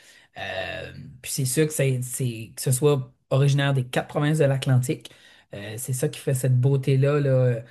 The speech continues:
Du-, en-, durant la dernière année, on a eu, euh, plusieurs projets, que ce soit l'Intercétique de Lorient, que ce soit le, le Salon du Livre de Montréal qu'on a, qu'on, qu'on, qu'on a piloté, euh,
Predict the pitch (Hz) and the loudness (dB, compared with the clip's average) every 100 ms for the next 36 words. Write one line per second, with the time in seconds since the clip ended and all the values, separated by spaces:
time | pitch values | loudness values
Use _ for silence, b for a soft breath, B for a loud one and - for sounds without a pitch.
0 | B B - 135 135 131 123 120 127 135 | B B -6 -2 0 0 0 -2 0 2
1 | 147 143 139 143 143 143 151 165 156 139 | 4 2 2 2 2 2 2 0 0 0
2 | 135 147 147 127 123 - 131 143 135 - | 0 0 0 0 0 -2 0 0 0 0
3 | 139 139 139 139 127 127 123 131 131 131 | 2 2 0 -4 -2 0 0 0 -4 -4
4 | 139 131 131 139 135 139 135 135 131 - | -2 0 2 2 0 0 -4 -8 -8 -6
5 | 117 104 120 131 131 131 135 135 131 127 | -4 -6 -4 2 4 6 6 6 6 4
6 | 131 139 143 131 127 120 B B B B | 4 2 0 0 0 0 B B B B
7 | - 127 123 131 123 - 131 127 - 139 | -10 -10 -6 -4 -4 0 2 2 0 2
8 | 127 127 147 143 127 | 2 4 2 2 0